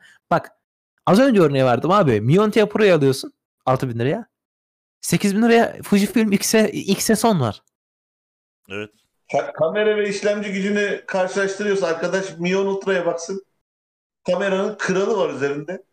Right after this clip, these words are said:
Speaker 3: İşlemcinin kralı var. Geçen yıl aylarca listede birinci kaldı.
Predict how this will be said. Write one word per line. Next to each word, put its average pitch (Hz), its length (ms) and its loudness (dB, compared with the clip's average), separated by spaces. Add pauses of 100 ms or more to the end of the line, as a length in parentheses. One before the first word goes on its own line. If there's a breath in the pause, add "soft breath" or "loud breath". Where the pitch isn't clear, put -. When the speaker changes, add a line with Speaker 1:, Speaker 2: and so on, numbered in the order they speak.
(120)
Speaker 3:
İşlemcinin 196 580 -4
kralı 208 360 -2
var. 185 140 -2 (500)
Geçen 156 440 0
yıl 208 160 -2 (120)
aylarca 185 520 0
listede 190 460 -2
birinci 185 320 -2
kaldı. 165 460 -4